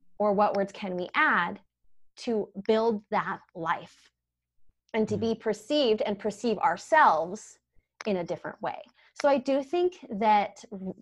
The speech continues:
Speaker 1: writing as it is for whether you personally, like, say in a journal where the only person who's gonna read it is you, or even on social media, it can have,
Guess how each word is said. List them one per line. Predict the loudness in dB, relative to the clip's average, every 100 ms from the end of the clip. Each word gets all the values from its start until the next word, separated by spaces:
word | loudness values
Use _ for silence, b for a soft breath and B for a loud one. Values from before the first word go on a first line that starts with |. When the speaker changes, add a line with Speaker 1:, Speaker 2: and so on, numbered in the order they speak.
| _
Speaker 1:
writing | 2 4 4 2 -2
as | -2 -2 -2 -4
it | -4
is | -2 -4
for | -4 -2
whether | 0 -2
you | -2 0 -2 -2
personally, | -4 -4 -2 -4 -2 0
like, | -2
say | -2 -2
in | -2
a |
journal | -4 -2 -2 -2
where | -4
the | -4
only | -6
person | -6 -8
who's | -8
gonna | -8 -6
read | -6
it | -6 -8
is | -8
you, | -4 -2 -4 b b b 2
or |
even | 2 4
on | 0
social | -2 -4 -2 -2
media, | 0 0 0
it | -2 -6
can | -6 -2 -2
have, | 0 -2